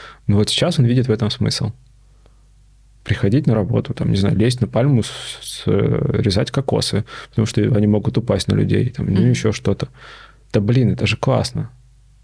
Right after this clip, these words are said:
Speaker 1: И возвращаясь, там, к вопросу, там, менеджеров и предпринимателей, и вообще,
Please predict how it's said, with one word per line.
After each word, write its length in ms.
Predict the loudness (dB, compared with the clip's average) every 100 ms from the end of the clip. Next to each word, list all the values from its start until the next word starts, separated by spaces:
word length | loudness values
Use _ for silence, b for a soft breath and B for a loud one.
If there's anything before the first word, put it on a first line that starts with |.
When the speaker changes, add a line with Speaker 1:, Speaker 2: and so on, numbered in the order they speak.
| _ -2
Speaker 1:
И 680 | 0 2 2 2 2 2 0
возвращаясь, 640 | -2 -2 0 0 0 -4
там, 480 | -4 -2 -2 -4 -4
к 60 | -4
вопросу, 420 | -4 -4 -4 -4
там, 160 | -2 0
менеджеров 680 | 2 2 0 -2 -4 -8 -8
и 180 | -6 -6
предпринимателей, 1000 | -4 -4 0 0 0 0 -2 0 -2 -2
и 120 | -4
вообще, 340 | -4 -2 -4